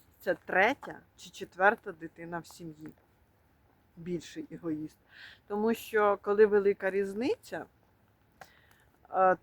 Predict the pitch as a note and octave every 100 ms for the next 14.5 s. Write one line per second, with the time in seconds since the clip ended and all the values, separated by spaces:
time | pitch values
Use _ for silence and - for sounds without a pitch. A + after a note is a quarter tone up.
0 | _ G3+ G#3 G3+ G3+ G3+ G3+ G#3 - -
1 | - - _ - _ _ _ _ _ _
2 | _ _ - A3+ - D4+ A3 G#3 - C#4
3 | F4+ C4+ F#3+ E3 - - _ _ _ _
4 | - - - - A3 A3 A#3+ A#3+ G3+ F#3+
5 | G3+ - G3+ F#3+ G3+ F#3 G3+ G#3+ G3+ E3+
6 | D#3 - _ _ _ _ G3 F#3+ G#3+ G3+
7 | G3+ F#3+ F3 - F#3+ A3 A3 E3 F3+ G3+
8 | - C#4+ E4 _ _ _ _ _ - G3
9 | - - A3 F#3 F3 - - - A#3 B3
10 | C#4+ _ _ - F#3+ F#3+ F#3+ G#3 G#3 _
11 | F#3 F#3 F#3 F#3 F#3 G3 G#3 - F3+ F#3
12 | E3+ E3+ F#3+ - G3 E3+ D#3 D3 E3 F#3+
13 | - G3 - - D3+ F3+ F#3+ F#3+ F3 D3+
14 | D#3 D#3 - B3 C#4+